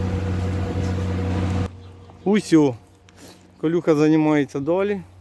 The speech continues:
Ну, а ми підемо, хотів ще сьогодні поїхати на город,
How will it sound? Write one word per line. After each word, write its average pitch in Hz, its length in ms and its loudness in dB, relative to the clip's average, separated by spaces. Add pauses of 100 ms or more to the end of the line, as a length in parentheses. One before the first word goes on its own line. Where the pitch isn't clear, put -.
(1200)
Ну, 147 160 4
а - 20 4
ми 139 160 4
підемо, 139 400 0
хотів 151 340 -4
ще 156 100 -6
сьогодні 151 360 0 (800)
поїхати 160 380 -4
на 160 80 0
город, 190 380 2